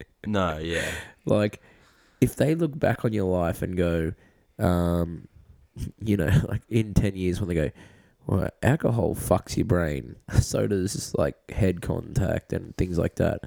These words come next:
Speaker 1: Mm.
Speaker 2: They, I'm just gonna be sitting there shaking hands, making
Speaker 1: That
Speaker 2: deals with the devil.
Speaker 1: <laughs> That's, well, that's your weekend, isn't it?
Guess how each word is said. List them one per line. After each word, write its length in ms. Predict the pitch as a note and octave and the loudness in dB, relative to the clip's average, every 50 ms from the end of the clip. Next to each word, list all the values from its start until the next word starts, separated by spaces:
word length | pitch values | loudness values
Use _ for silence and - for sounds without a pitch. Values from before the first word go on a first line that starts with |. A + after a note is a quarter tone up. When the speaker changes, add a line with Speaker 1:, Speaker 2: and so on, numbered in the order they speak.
| - - F#2 | -12 -10 -8
Speaker 1:
Mm. 280 | F#2 F2+ E2+ E2 D#2+ - _ _ _ _ _ _ _ _ _ _ _ _ _ _ - | -6 -6 -6 -8 -12 -14 _ _ _ _ _ _ _ _ _ _ _ _ _ _ 0
Speaker 2:
They, 260 | - G#2 A2 B2 - _ _ _ _ _ _ - | 2 2 2 2 0 _ _ _ _ _ _ -2
I'm 180 | - A2 A2+ A#2+ | 0 0 2 2
just 160 | A#2+ A2+ A2 | 0 0 0
gonna 140 | - A2 G#2 | 2 0 2
be 200 | G#2 G2 G2 G2 | 2 2 0 0
sitting 280 | - - A2 A2 G#2 | 0 0 0 0 0
there 160 | G2+ G2 F#2+ F#2+ | 0 -2 -2 -2
shaking 400 | - - A2+ G2 F#2+ F2+ F#2 G2 | 0 0 0 0 0 -2 -4 -2
hands, 380 | G#2+ F#2+ F2+ F2 E2+ E2+ E2+ - | -2 0 0 -2 -4 -4 -2 0
making 240 | F2 F#2+ G2+ F#2 | 0 0 0 0
Speaker 1:
That 80 | F2 G2 | 0 2
Speaker 2:
deals 200 | F#2 F#2+ F#2+ G2 | 2 2 0 0
with 120 | G2+ F2 | 0 0
the 40 | F#2 | 0
devil. 400 | D#2+ D2 E2+ F#2 D#2+ C#2 B1 - - _ | 0 2 2 2 2 0 -4 -6 -8 _
Speaker 1:
<laughs> 100 | _ - | _ -8
That's, 340 | - G#2 G#2 - - - - | -4 -4 -4 -4 -4 -8 -4
well, 120 | G#2+ G#2+ | -2 0
that's 220 | A2+ B2 B2 B2 - | 0 0 0 0 -2
your 120 | A2+ F#2+ | -2 0
weekend, 440 | F2 F#2+ G#2 G#2+ - F2 E2 D#2+ F2 | 2 2 0 0 -2 -6 -4 -4 -4
isn't 180 | F#2+ F2+ D#2+ D2 | -4 -4 -6 -8
it? 140 | C2 - | -10 -14